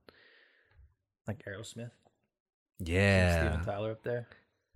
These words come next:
Speaker 2: Aerosmith or, like, um, Rolling Stones.
Speaker 1: Mm.
Speaker 2: That dude, he's touring. What's his name? Like, Mickey, I don't know. I'm sorry. But he's, like, what, seventy, eighty?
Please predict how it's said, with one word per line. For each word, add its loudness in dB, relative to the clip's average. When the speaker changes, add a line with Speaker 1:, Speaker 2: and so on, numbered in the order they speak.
Speaker 2:
Aerosmith 4
or, 6
like, 2
um, 2
Rolling 4
Stones. 2
Speaker 1:
Mm. 2
Speaker 2:
That 2
dude, 4
he's -2
touring. 4
What's -4
his -2
name? 2
Like, 2
Mickey, 0
I -6
don't -6
know. -6
I'm -2
sorry. 0
But 10
he's, 6
like, 12
what, 6
seventy, 6
eighty? 4